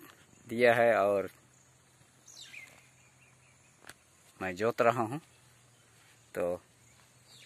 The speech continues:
मैं सोचा कि क्यों ना इसको अपने audience के पास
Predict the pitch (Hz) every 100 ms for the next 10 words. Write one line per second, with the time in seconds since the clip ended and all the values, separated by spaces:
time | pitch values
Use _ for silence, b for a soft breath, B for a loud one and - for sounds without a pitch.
0 | - 104 117 101 110 - 113 107 _ -
1 | 101 104 101 98 - 107 90 - _ _
2 | - _ _ _ _ - 95 - 98 95
3 | - _ _ _ _ _ _ _ _ _
4 | _ _ - _ _ _ _ _ _ _
5 | _ _ _ _ _ _ _ _ _ -
6 | 98 98 101 98 - 101 - 92